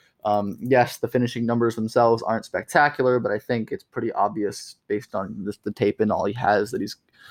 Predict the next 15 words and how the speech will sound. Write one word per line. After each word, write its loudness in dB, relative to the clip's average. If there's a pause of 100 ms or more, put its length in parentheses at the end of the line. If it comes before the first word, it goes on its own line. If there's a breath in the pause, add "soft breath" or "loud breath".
(160 loud breath)
projects 4
as 2 (100)
a -10
pretty -2
high 4
level 0
guard 0
finisher. -4 (540 loud breath)
Yeah, 6
I 4
did, 0
definitely 4
didn't 2
expect 0
that. 4